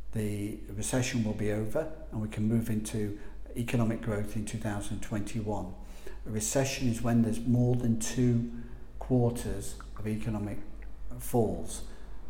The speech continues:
That's certainly gonna happen in the first, uh, economic lockdown period, uh, and it will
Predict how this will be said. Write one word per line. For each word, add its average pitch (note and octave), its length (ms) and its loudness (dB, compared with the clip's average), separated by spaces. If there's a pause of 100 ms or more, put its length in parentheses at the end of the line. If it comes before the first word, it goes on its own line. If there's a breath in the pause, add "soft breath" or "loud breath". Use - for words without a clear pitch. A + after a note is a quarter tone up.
(300 loud breath)
That's A2 180 -2
certainly C3 460 2
gonna G#2+ 220 0
happen G#2+ 360 -2
in G2 120 0
the G2 60 -2
first, G#2+ 460 -2 (240)
uh, F#2+ 300 -2 (220)
economic A2 500 -2
lockdown G2 520 -2
period, F#2+ 480 -4 (760 loud breath)
uh, G#2 280 -2 (100)
and A2 100 -2
it G#2 40 -2
will G#2 80 -2